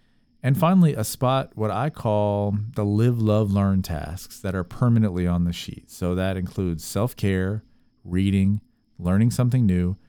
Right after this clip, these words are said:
reaching out to a loved one, and taking a small step towards a passion.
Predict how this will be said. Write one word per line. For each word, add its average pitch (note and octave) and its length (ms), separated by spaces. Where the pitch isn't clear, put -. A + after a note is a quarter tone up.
reaching F#2+ 380
out A2+ 160
to C3 140
a - 20
loved F2+ 300
one, E2+ 260
and C#3 320
taking G2+ 320
a F2 60
small G2 540
step - 520
towards D2+ 400
a E2 60
passion. - 440